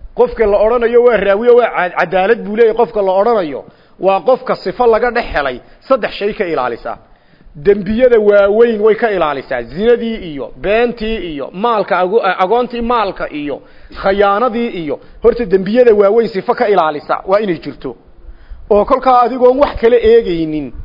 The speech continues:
haddii aad aragto maal cid la yaalla oo cid ilaashanaysaaba ayna jirin, waa inaadan ku dhiiran karaynin, adigoo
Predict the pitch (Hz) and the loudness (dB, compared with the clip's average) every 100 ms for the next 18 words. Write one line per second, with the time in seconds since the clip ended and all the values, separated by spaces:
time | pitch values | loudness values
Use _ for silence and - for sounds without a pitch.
0 | - - - - 185 175 269 220 185 185 | -14 -14 -16 -6 -4 0 0 0 0 -2
1 | 180 254 233 247 226 156 180 208 226 240 | 0 -2 0 0 -2 -4 -6 -2 2 2
2 | 208 165 151 151 151 151 196 196 247 214 | 2 0 0 0 -2 0 -2 0 -4 -2
3 | 202 190 - 233 202 202 185 220 208 208 | 0 0 -2 -6 -4 -2 0 0 -2 0
4 | 226 - 151 147 135 - - - 190 214 | -2 -2 -8 -8 -10 -12 -14 -10 0 2
5 | 269 254 254 247 285 269 226 214 262 254 | 2 2 2 0 -4 -2 -2 -2 -4 0
6 | 269 226 190 180 160 - - - - 214 | 2 2 -2 -8 -8 -12 -18 -6 -2 0
7 | 247 | 0